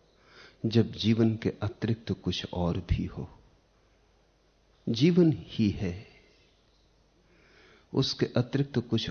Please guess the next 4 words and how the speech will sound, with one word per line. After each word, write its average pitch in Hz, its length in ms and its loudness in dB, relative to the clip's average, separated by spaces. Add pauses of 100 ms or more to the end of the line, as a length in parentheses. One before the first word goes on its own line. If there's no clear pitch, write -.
और 104 220 -2
नहीं 85 360 -6
है। - 220 -18 (4000)
हम 143 360 2